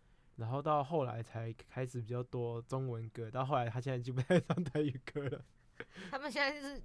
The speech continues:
Speaker 2: 走入流行乐的市场啦。
Speaker 1: 对啦，对啦。
Speaker 2: 回不去那个独立，独立小乐团的时代了。
Speaker 1: 对，就是，呃，我其实真的蛮喜欢他们的，但是我自己可能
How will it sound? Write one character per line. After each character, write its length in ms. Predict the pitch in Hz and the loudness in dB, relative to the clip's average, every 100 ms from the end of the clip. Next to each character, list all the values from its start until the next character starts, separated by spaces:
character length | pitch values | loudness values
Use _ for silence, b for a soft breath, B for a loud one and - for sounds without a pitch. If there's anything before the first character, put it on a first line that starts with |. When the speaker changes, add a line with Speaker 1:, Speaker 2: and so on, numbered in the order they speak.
| 170 | -6
Speaker 2:
走 200 | - 196 | -2 0
入 140 | 254 | 2
流 160 | 226 185 | 2 2
行 220 | 180 180 | 0 -2
乐 120 | 202 | 0
的 80 | 175 | 0
市 160 | - 190 | -2 -6
场 260 | - 120 71 | -6 -8 -8
啦。 100 | - | 0
Speaker 1:
对 240 | 165 143 | 4 4
啦， 200 | 120 104 117 | 2 -4 -6
对 140 | 113 | -8
啦。 80 | 113 | -4
Speaker 2:
回 140 | 170 | -4
不 100 | 160 | -4
去 240 | 170 214 180 | -6 -4 -2
那 100 | 180 | -2
个 80 | |
独 220 | 165 147 147 | -4 -8 -12
立， 320 | 170 143 - | -10 -10 -14
独 140 | 156 | -10
立 100 | 160 | -8
小 220 | 185 147 135 | -6 -6 -8
乐 100 | 147 | -8
团 160 | 180 | -12
的 120 | 123 | -12
时 200 | - - 123 | -14 -14 -12
代 160 | 117 82 | -12 -6
了。 60 | |
Speaker 1:
对， 240 | 147 127 120 | -2 0 0
就 160 | 135 | -4
是， 340 | 139 156 143 131 - - | -4 -2 -2 -6 -8 -2
呃， 140 | 131 | 0
我 160 | 139 127 | 2 2
其 140 | 175 | 0
实 60 | 170 | 0
真 100 | 185 | 2
的 60 | |
蛮 180 | 147 135 | 0 0
喜 140 | 123 | -2
欢 120 | 117 117 | -4 -2
他 140 | 120 | -4
们 180 | 117 107 | -4 -8
的， 120 | - - | -14 -12
但 160 | 196 202 | -8 0
是 60 | |
我 340 | 220 139 117 113 | 2 2 2 -4
自 180 | - | -12
己 240 | 160 127 107 | -12 -12 -10
可 120 | 113 | -10
能 180 | 120 | -10